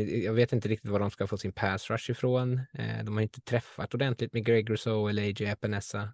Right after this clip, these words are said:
Ehm, jag, jag tycker att det här känns tveksamt, och Josh Allen, absolut, han är svinbra liksom. Men det finns ganska många svinbra, eh,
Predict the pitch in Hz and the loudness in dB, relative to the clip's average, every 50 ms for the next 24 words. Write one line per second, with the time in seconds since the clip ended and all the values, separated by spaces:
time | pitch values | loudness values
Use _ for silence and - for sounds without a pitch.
0 | - _ - - - - - - - - 131 - - - - - - - - - | -12 _ -12 -10 -10 -8 -8 -10 -10 -12 -14 -14 -16 -20 -20 -20 -20 -20 -20 -20
1 | - _ _ _ _ _ _ _ _ _ _ - - 120 135 147 147 - 139 131 | -20 _ _ _ _ _ _ _ _ _ _ 0 4 6 8 8 8 8 8 6
2 | - 170 - 185 175 - 139 110 101 - 113 104 - - - 110 107 101 95 - | 6 4 4 4 6 6 6 6 6 4 2 0 0 2 6 6 8 8 6 6
3 | - 143 120 98 98 - 107 98 110 117 113 - 131 131 147 151 139 120 - - | 4 4 4 6 6 6 6 8 8 8 8 8 6 6 6 6 4 4 2 0
4 | 127 - - - 175 180 143 - - 120 143 165 139 - - 107 104 104 113 143 | -4 -4 0 2 2 2 2 2 4 4 6 6 4 4 4 4 6 6 8 8
5 | 170 143 95 87 87 - - 85 71 76 104 104 - - - 104 98 98 98 104 | 8 8 8 6 4 0 -2 -2 -4 -4 -4 -6 -6 -4 0 0 2 2 2 2
6 | 104 - 143 143 - - 110 98 - - 104 104 101 101 120 156 170 151 107 98 | 2 2 2 2 2 0 0 2 2 4 4 4 4 4 4 4 4 4 4 4
7 | - - - - 110 101 95 90 90 87 92 90 87 85 87 98 113 - 95 95 | 2 0 -2 0 2 2 2 2 2 0 0 0 0 -2 -2 -4 -4 -6 -4 -2
8 | 92 92 87 90 90 | 0 0 2 2 0